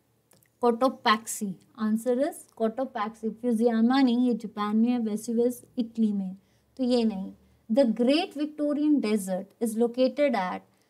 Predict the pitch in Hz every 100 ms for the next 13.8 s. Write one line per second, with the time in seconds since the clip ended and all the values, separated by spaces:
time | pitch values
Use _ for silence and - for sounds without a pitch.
0 | _ _ - 240 254 302 320 302 - 269
1 | 269 285 302 269 247 240 196 208 233 330
2 | - 320 - 294 302 294 294 294 247 233
3 | 269 269 254 226 - 202 226 254 247 285
4 | - 233 226 - 254 285 285 269 - 240
5 | 226 233 233 247 - 208 202 - 247 -
6 | 220 202 202 190 202 185 185 _ _ _
7 | _ _ - 247 240 233 - 233 190 330
8 | 339 277 294 302 240 240 240 277 277 233
9 | 240 226 254 254 226 202 180 185 185 185
10 | _ - _ _ _ 233 240 202 165 -
11 | _ _ _ _ _ _ 262 269 311 330
12 | 339 320 262 254 247 285 294 - - 247
13 | 240 214 196 190 190 - 196